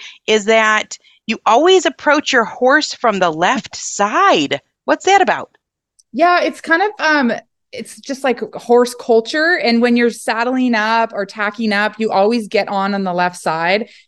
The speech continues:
Speaker 2: Um, it makes it, the horse comfortable, like, kind of that horses are
Speaker 1: Mm-hmm.
Speaker 2: really creatures of habit and, and routine.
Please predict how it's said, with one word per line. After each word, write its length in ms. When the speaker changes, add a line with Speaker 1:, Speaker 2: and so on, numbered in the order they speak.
Speaker 2:
Um, 320
it 160
makes 460
it, 160
the 100
horse 300
comfortable, 580
like, 200
kind 200
of 100
that 180
horses 320
are 160
Speaker 1:
Mm-hmm. 200
Speaker 2:
really 220
creatures 380
of 120
habit 380
and, 300
and 180
routine. 560